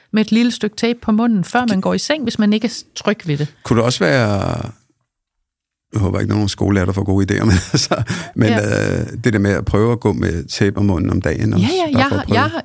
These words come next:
Speaker 1: jamen, jeg har brugt det i skolen,
Speaker 2: Mm.
Speaker 1: øh, når jeg har haft, øh, lavet forløb med skoler. Jeg
Speaker 2: Ja,
Speaker 1: har
Speaker 2: ja.
Speaker 1: sådan noget pro-, projekt i øjeblikket, jeg kalder skolepust, øh,
Speaker 2: Okay.
Speaker 1: punktum D K, som jeg skal ud og leve, fordi at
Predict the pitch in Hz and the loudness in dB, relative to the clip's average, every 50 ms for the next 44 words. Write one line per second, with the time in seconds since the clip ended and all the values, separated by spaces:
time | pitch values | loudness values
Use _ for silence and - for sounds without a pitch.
0 | 180 196 190 185 170 170 185 214 254 294 - - 226 269 - - - 269 233 - | 0 2 2 2 4 2 2 0 0 -2 -4 -2 -2 -4 -2 -4 -4 -6 -4 -4
1 | - 226 233 254 269 285 285 269 - - 113 107 104 98 92 - - - 220 220 | -4 -4 -4 -4 -4 -6 -8 -8 -4 -2 0 0 0 0 -2 -6 -4 0 2 2
2 | 214 208 202 196 190 185 190 190 196 196 185 180 180 - - - 202 185 185 185 | 4 4 2 2 2 2 2 2 2 2 2 0 -2 -4 -4 -2 -2 0 0 0
3 | 175 175 175 - 214 202 208 - - - - - - 226 226 254 262 240 208 202 | 0 0 -2 0 0 0 0 0 -2 -6 -8 -4 -2 -2 0 0 0 0 2 2
4 | - - 220 202 - 104 233 220 214 208 196 190 - - - 190 175 175 - 208 | 2 4 2 2 2 0 0 0 0 -2 -2 -6 -6 -6 -4 -4 -4 -2 -2 -4
5 | 196 - 202 214 226 - 220 190 185 208 226 220 214 214 208 - - 190 180 - | -2 -2 -2 -2 0 0 0 0 0 0 0 0 0 -2 -2 -2 -2 -2 -2 -2
6 | - - 208 214 247 262 262 - - 208 180 185 - - - - _ _ - - | -4 -2 -2 -2 -2 -2 -4 -4 -4 -4 -4 -4 -8 -10 -18 -20 _ _ -2 -2
7 | - 190 131 98 92 90 95 - 202 190 202 196 - 196 208 - 196 - 202 196 | 0 2 2 2 2 0 0 0 -2 -2 -2 -2 -4 -4 -6 -4 -4 -4 -4 -4
8 | - - 202 196 196 196 202 196 196 202 220 220 - 202 - 240 233 214 - 190 | -2 -2 0 0 0 0 0 2 2 0 0 0 -2 -2 0 0 0 0 -2 -4
9 | 185 | -4